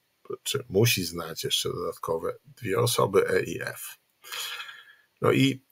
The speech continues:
y, rozwiązanie tego zadania polega na policzeniu znajomości. Znajomość to jest taka relacja pomiędzy A i B.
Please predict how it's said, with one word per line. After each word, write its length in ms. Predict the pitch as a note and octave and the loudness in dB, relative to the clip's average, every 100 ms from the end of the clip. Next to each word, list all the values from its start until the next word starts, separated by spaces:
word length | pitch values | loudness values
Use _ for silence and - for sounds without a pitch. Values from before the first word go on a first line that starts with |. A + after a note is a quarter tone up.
| G2 | -4
y, 300 | A2 - C3+ | 0 2 6
rozwiązanie 600 | B2+ C#3 C3 D#3+ F#3+ D#3 | 8 10 10 10 10 6
tego 200 | D3+ D3 | 6 6
zadania 400 | C#3+ E3 F3+ C#3+ | 8 8 6 6
polega 360 | C#3+ D#3+ D#3 | 6 4 6
na 100 | D3 | 4
policzeniu 720 | B2+ D3+ C#3+ B2+ D#3+ C#3 B2+ B2 A#2+ - - - _ _ _ _ _ _ _ - A2 | 6 4 4 6 8 8 6 4 2 -10 -20 -20 _ _ _ _ _ _ _ -8 -6
znajomości. 920 | G2 G#2+ G#2+ A2+ B2 A2+ - - - - | 2 6 6 8 8 8 4 -4 -10 -20
Znajomość 640 | F2 F2 G2 G#2+ B2+ A#2+ | -14 -8 -4 -2 0 0
to 80 | A2 | 2
jest 320 | G#2 F#2 - - _ _ _ - | 2 2 -4 -16 _ _ _ -12
taka 440 | - - F2+ F2 _ _ _ _ _ _ _ _ _ _ _ _ _ _ _ _ _ - - - | -8 -4 -4 -4 _ _ _ _ _ _ _ _ _ _ _ _ _ _ _ _ _ -14 -14 -6
relacja 600 | G2+ G2 G#2 G#2+ - E2+ | 0 6 6 6 4 0
pomiędzy 600 | D#2+ E2 F#2+ E2 D#2 E2 | -2 -8 -10 -12 -10 -8
A 140 | D#2 - | -2 -2
i 160 | - | -2
B. 340 | - D#3 G2 | -6 -4 -2